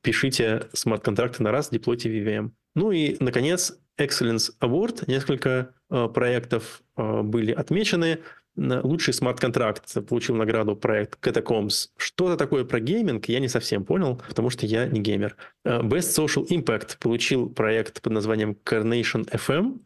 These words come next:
И тоже, мне кажется, очень оригинальная история, очень оригинальная идея.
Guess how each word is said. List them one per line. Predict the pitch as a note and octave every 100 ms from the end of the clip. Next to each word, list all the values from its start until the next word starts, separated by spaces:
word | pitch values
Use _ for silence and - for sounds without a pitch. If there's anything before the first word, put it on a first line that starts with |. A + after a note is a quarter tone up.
| _
И | A#2+
тоже, | C#3+ A2+
мне | A2
кажется, | A#2 A2 B2
очень | A2+ A2
оригинальная | G#2+ A2+ A2+ G#2+ G#2+ G#2 G#2+ - -
история, | D#3+ - F3 G#3+ B2+ D3+ G3
очень | D3 C#3+
оригинальная | A2+ A#2 G#2+ A2
идея. | A2 A#2+ D#3 A#2+ B2